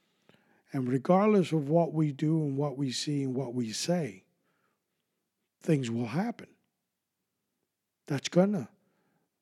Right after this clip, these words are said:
you can count it. You can take it to the bank.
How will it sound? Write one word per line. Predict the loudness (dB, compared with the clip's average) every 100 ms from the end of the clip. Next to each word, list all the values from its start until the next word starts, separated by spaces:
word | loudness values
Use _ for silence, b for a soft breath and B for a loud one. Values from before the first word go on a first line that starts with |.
| _ -2
you | -2
can | 0 -4
count | -2 0 2 0
it. | -2 -8 _ _ _ _ _
You | -8
can | -6 -4
take | 2 2 2
it | -2
to | 0
the | 0
bank. | 2 0 0 -6 -14